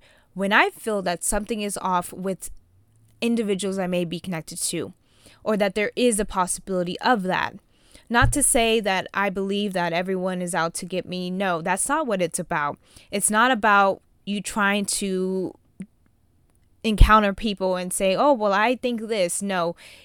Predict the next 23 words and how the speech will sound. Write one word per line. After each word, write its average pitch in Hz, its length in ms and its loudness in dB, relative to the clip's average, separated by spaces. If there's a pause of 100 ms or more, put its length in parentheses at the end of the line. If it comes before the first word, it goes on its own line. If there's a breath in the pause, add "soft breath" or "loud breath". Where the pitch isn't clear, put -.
it's - 260 -4
the 196 100 -4
discernment 294 640 -2
aspect 180 560 -2
that 185 160 -4
allows 190 480 2
you 185 120 -6
to 175 180 -8
see 185 600 0 (340 soft breath)
who's 330 300 0
for 240 280 0
you 233 200 -4
and 202 180 -4
who 196 200 -4
is 185 240 -6
not 180 320 -6
for 170 180 -10
you. 160 240 -8
If 175 220 -4
you 269 80 0
follow 320 400 0
me 196 240 -4
on 165 320 -4